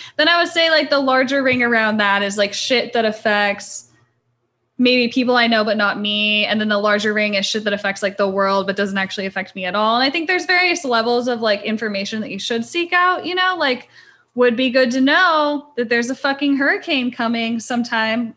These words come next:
to you, Mike, in Florida. And what if nobody that you know knows that? And the only way you're gonna find that out is if you were online. Like, I don't know. I think that there's ex-, there's examples where it's like,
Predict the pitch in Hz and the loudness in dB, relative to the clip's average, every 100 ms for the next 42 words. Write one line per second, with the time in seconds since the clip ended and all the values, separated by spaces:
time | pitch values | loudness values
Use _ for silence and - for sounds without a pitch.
0 | - - 233 220 214 202 220 226 233 233 | -8 -4 -2 -2 -2 -2 -4 -4 -4 -4
1 | 220 208 208 214 240 262 254 269 302 285 | -4 -2 0 0 0 0 0 0 0 2
2 | 254 262 285 311 330 302 269 285 294 302 | 2 2 2 0 0 0 0 2 4 4
3 | 311 302 285 359 427 427 233 220 208 220 | 2 2 2 2 0 -2 0 2 2 0
4 | 294 - - - _ 247 247 269 330 381 | -2 -8 -20 -20 _ -2 0 2 2 2
5 | 370 359 339 320 320 330 320 320 330 392 | 2 2 2 0 2 0 2 2 2 2
6 | 370 339 320 302 320 320 320 320 311 339 | 2 0 -4 -6 -2 0 0 0 0 0
7 | 311 202 226 254 269 269 269 311 370 269 | -2 -4 -4 0 0 0 0 0 2 2
8 | 277 294 370 381 381 370 359 359 277 - | 2 0 -4 -6 -4 -4 -4 -6 -8 -8
9 | 302 294 285 359 359 359 339 311 294 277 | -8 -6 -4 -4 -4 -6 -4 -4 -4 -4
10 | 247 233 | -4 -6